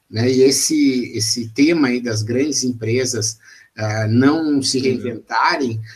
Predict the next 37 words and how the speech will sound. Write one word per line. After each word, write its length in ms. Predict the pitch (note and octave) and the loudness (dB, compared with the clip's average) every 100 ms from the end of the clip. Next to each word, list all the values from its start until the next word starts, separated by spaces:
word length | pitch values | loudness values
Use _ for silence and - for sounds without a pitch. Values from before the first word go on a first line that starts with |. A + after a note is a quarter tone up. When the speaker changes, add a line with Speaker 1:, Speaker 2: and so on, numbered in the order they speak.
| _ - | _ -8
Speaker 1:
né, 280 | A2+ C3+ A#2+ | -4 -4 0
é 260 | B2+ D3 | 0 2
recorrente, 840 | D3+ F#3+ F#3+ C#4+ D3+ E3+ F3+ - G#2 | 2 0 0 -2 0 0 -2 -4 -8
né? 240 | A2+ B2 | -8 -4
Eu, 300 | A2+ C#3 C#3 - | -2 -2 -2 -2
como 240 | C3 C#3 | 2 4
em 40 | C3 | 2
sala 280 | A2+ C#3 C#3 | 2 0 0
de 140 | C3+ | 2
aula, 340 | B2+ C#3+ D3 | 4 4 2
no 120 | B2 A#2 | 0 -2
curso 340 | C#3 C#3 - | -4 -4 -4
de 80 | A2 | -4
gestão 360 | A#2 - B2+ | -4 -2 -2
da 60 | C3+ | 0
inovação, 460 | B2+ A2 A2 C3+ D3+ | 0 -2 -2 -2 -2
agora 300 | A2+ C3 C#3+ | -2 -2 -2
a 40 | |
gente 240 | C3+ B2+ - | -2 -4 -2
tá 80 | |
em 140 | C3 B2+ | -2 2
maio, 540 | A#2+ A#2+ F#3 C3+ G#2+ A2 - - _ | 2 2 2 0 -2 -6 -14 -20 _
né? 160 | A2+ A#2+ | -10 -4
Quer 100 | C3 | -4
dizer, 200 | A#2 B2+ | 0 0
eu 100 | B2 | 0
tô 260 | C3+ D3+ | 2 2
no 140 | E3 D3+ | 2 2
meio 340 | C#3+ F3 F3 | 4 4 2
de 220 | - - | -2 -6
turma 300 | - E3+ E3+ | 2 4 4
terminando, 680 | D#3 D#3 D3 C3+ B2+ D#3 C3+ | 0 -2 0 2 2 2 -4
turma 320 | - G#2 D3+ | -4 -4 -4
começando, 640 | - C#3+ C3+ - C#3 D3 | -2 0 0 0 -2 -2
turma 280 | C3+ C#3+ D3 | -2 -2 0
no 120 | C#3+ C3 | 0 2
meio. 460 | B2 D3 G3 C#3 | 4 4 4 0